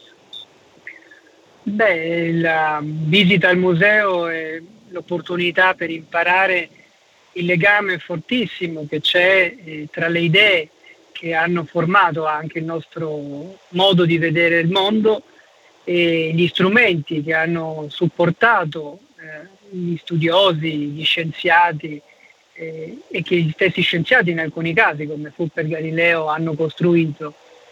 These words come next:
E quindi è un modo per entrare in un mondo anche apparentemente lontano, dove, diciamo, la,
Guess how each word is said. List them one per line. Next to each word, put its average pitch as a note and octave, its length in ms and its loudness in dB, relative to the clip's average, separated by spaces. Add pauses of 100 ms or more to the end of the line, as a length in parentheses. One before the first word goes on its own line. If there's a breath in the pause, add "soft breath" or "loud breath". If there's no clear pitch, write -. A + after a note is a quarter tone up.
(280)
E G#3 120 2
quindi A3+ 300 4
è G3 80 4
un G3 180 -2
modo G3+ 400 -2
per E3 240 -4
entrare F3+ 960 0 (200)
in F3 120 -8
un F3 140 -6
mondo F3 840 2
anche E3 720 0
apparentemente F3+ 800 2
lontano, F3+ 720 2 (680 loud breath)
dove, F3+ 1000 0
diciamo, F3 420 -4
la, E3 600 -8